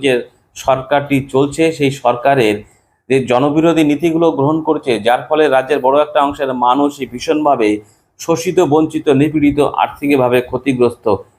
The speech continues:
এই অভিযোগ কিন্তু ধারাবাহিকভাবে বামপন্থীরা তথা সিপিআইএম পার্টি করে আসছে। আমি সে বিষয়ে যাব না। যে সীমাহীন দুর্নীতির অভিযোগ তাদের উপরে আছে, তৃণমূলের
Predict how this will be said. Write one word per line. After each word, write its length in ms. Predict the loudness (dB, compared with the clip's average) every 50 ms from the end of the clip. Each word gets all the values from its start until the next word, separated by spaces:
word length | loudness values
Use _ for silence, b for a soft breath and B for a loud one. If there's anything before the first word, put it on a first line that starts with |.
| _ 0
এই 220 | 2 4 4 4
অভিযোগ 420 | 4 2 2 2 2 2 0 0
কিন্তু 220 | -2 -6 -8 -8 -6
ধারাবাহিকভাবে 800 | -4 -2 0 2 2 2 2 2 0 0 0 0 0 2 0
বামপন্থীরা 600 | 0 0 0 0 0 -2 -6 -6 -4 -6 -6 -6
তথা 300 | -8 -10 -8 -6 -6 -6
সিপিআইএম 420 | -6 -8 -14 -8 -4 -2 -2 -2 -2 -2
পার্টি 260 | -2 -2 -2 -4 -10 -8
করে 220 | -4 -2 0 0 0
আসছে। 460 | 0 -2 -4 -8 -8 -6 -6 -6 -6 _ _ _ _ _ _ _ _ _ _ _ _ _ _ _ _ _ _ _ _ -20 -20 -20 -20 _ B B B B B B B B -2
আমি 200 | 0 0 0 2
সে 140 | 2 2
বিষয়ে 340 | 2 2 0 2 2 2 4
যাব 260 | 4 2 2 2 0
না। 160 | 0 0 -2 -2
যে 240 | 0 0 0 0
সীমাহীন 600 | 0 -2 -2 0 0 2 2 0 0 -2 -2 -2
দুর্নীতির 640 | 0 0 2 2 2 2 0 0 0 -2 -2 0 2 2
অভিযোগ 380 | 2 0 0 0 0 0 0
তাদের 220 | 0 0 2 2 0
উপরে 260 | 0 0 -2 -2 0
আছে, 440 | 0 0 -2 -2 -2 -2 -4 -4 b b b b _ _ -2
তৃণমূলের 640 | 0 2 4 4 4 4 4 4 2 0 -2 -6 -12